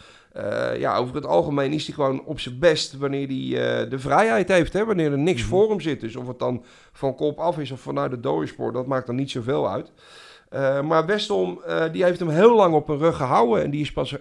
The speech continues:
Speaker 1: elfhonderd meter, denk ik, voor de finish is die, eh, pas op gaan rijden. Eh, ja, en Sourire Freux, die, eh,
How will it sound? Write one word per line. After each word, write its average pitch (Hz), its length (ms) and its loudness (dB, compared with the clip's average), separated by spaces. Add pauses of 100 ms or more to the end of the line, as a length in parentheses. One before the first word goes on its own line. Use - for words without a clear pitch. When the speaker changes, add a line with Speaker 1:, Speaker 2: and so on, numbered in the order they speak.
Speaker 1:
elfhonderd 143 460 0
meter, 139 300 -2
denk 131 160 -4
ik, 123 180 -10
voor 147 220 -2
de 131 80 -6
finish 127 340 -6
is 135 200 -12
die, 120 340 -6
eh, 117 220 -4
pas 120 200 -10
op 185 180 -8
gaan 165 200 -6
rijden. 123 340 -6 (680)
Eh, 98 120 -6 (840)
ja, 107 220 -2
en 117 180 -6
Sourire 135 540 -8
Freux, 127 380 -2
die, 127 320 -4
eh, 117 140 -4